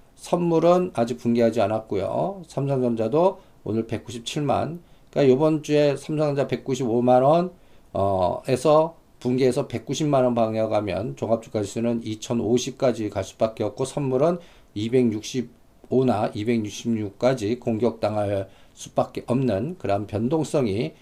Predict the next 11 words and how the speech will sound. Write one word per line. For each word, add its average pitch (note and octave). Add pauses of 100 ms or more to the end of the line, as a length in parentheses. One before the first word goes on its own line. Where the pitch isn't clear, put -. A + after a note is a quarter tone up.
(260)
도출되기 G#2+
때문에, B2 (340)
여러분들이 B2
지금 A#2+
가장 A#2
중요한 A2+
라인은, A2+ (440)
어, F2 (260)
일월 D#3+ (380)
시-, -
오일, D#3+